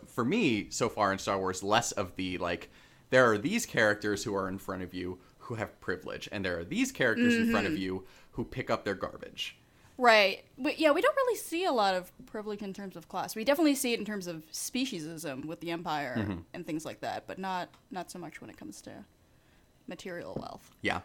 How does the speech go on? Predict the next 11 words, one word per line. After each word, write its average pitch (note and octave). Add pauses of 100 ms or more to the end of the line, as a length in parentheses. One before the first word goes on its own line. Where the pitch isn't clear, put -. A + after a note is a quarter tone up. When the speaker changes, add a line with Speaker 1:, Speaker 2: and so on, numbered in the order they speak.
Speaker 1:
So A#2+
I A#2+
ju-, A#2+
I A2+
loved G2 (580)
thinking A#2
about F#2+
that E2+
perspective. - (100)
Speaker 2:
Yeah, F3 (140)
totally. E3